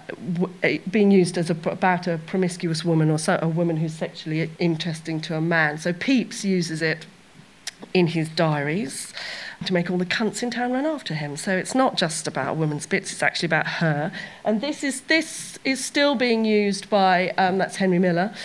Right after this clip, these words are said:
This is still being used by Henry Miller in the f-, kind of early part, I think this is nineteen thirties, in, um, I have a copy of The Tropic of Cancer that I read for my dissertation, and, and I went through, I started off circling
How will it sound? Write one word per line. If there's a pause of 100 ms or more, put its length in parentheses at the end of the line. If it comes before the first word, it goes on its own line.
(380)
This
is
still
being
used
by
Henry
Miller
in
the
f-,
kind
of
early
part,
I
think
this
is
nineteen
thirties, (340)
in,
um, (240)
I
have
a
copy
of
The
Tropic
of
Cancer
that
I
read
for
my
dissertation,
and, (320)
and
I
went
through,
I
started
off
circling